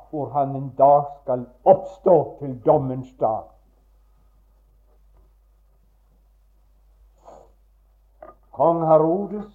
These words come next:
heter det, han var en flittig tilhører til døperen Johannes.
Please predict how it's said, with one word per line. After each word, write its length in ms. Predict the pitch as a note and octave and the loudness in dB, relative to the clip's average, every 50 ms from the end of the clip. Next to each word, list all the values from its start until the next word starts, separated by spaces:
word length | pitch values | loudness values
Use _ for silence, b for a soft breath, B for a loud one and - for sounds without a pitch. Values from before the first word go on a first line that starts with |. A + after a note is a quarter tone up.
| _ _ _ _ _ _ _ _ _ _ _ _ _ _ _ - | _ _ _ _ _ _ _ _ _ _ _ _ _ _ _ -8
heter 400 | C#3 D3+ D#3+ D3+ - - F3 F3 | -4 -4 -4 -4 -2 -2 -2 0
det, 240 | E3+ E3+ E3 D3+ - - - - _ _ _ _ - _ _ _ | 2 2 2 0 -2 -6 -14 -20 _ _ _ _ -20 _ _ _
han 260 | _ - C#3+ D#3 D3+ D3+ | _ 4 6 6 6 6
var 160 | C#3+ D3+ D3+ | 4 4 4
en 120 | D3 D3 C#3+ - - _ | 2 -2 -8 -14 -18 _
flittig 960 | - C#3+ F3+ E3 E3+ - - _ _ _ _ _ - F#3 F#3 G3 F#3+ - _ _ _ | -4 -4 -4 -4 -4 -8 -18 _ _ _ _ _ -8 -8 -8 -8 -10 -14 _ _ _
tilhører 840 | - E3+ D#3 D3 C3 B2 C3+ D3 D3 D3 D3+ D#3 D#3+ E3 E3+ D#3+ - - - _ _ _ _ _ _ _ _ _ _ _ _ _ _ _ _ _ _ _ _ _ | -2 -2 0 0 -2 0 2 4 4 4 6 4 4 4 2 0 -6 -14 -20 _ _ _ _ _ _ _ _ _ _ _ _ _ _ _ _ _ _ _ _ _
til 240 | - C3 C#3 C3+ G#2+ | -8 -8 -8 -4 0
døperen 600 | D3 D#3 D#3 C3+ - - - D#3 D3+ D3+ D3 C#3+ | 2 4 4 4 2 0 0 0 2 2 2 0
Johannes. 520 | C#3+ D3 C3+ D3 D#3+ E3 D#3+ B2 G#2 G2 | 0 -2 0 0 -2 -2 -2 -8 -14 -18